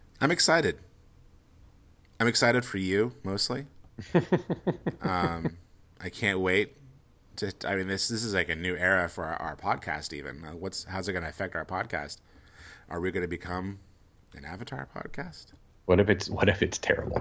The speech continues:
Speaker 2: though?
Speaker 1: <laughs>
Speaker 2: What if it's, like, James Cameron's first, like, major misstep?
Speaker 1: Yeah.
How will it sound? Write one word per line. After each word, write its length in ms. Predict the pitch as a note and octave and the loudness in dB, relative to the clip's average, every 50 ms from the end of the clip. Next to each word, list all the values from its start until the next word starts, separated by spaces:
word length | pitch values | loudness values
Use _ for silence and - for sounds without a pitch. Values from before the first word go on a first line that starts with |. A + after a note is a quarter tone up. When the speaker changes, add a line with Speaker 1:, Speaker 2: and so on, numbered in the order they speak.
| - | 2
Speaker 2:
though? 520 | - - - - - - A#2 G#2+ - - B2+ G#2 - - C3+ G#2+ | 4 4 4 4 4 2 2 4 6 4 4 4 4 0 0 -2
Speaker 1:
<laughs> 20 | - - - A2 - - - - - - - - - - - - - - - - - - - - | -2 -6 -8 -10 -10 -12 -16 -18 -16 -18 -20 -18 -16 -16 -16 -14 -14 -12 -8 -4 -2 2 6 8
Speaker 2:
What 140 | C#3+ C#3+ | 10 10
if 60 | C#3+ C#3+ | 10 10
it's, 140 | F3+ - | 8 8
like, 140 | F#3 F3+ C3 G2+ | 8 6 6 6
James 240 | G#2+ G#2 G2 F2+ - | 4 4 4 2 0
Cameron's 360 | - F#2+ F2+ E2 E2+ E2+ - | 0 0 0 0 -2 -4 -8
first, 380 | - - - F2+ F2 E2+ - - | -6 0 0 2 2 2 0 -2
like, 120 | E2+ D#2+ | -4 -2
major 340 | E2+ E2 D#2 D#2 D2+ E2 D2 | 0 0 0 2 2 0 0
misstep? 480 | D2 D2+ D#2 - - C#2+ - - - - _ _ - - - - - - _ _ _ - | 0 0 -2 -2 -4 -4 -6 -6 -8 -16 _ _ -18 -14 -14 -14 -14 -16 _ _ _ -16
Speaker 1:
Yeah. 220 | E2 E2 E2 D#2+ | -14 -12 -12 -12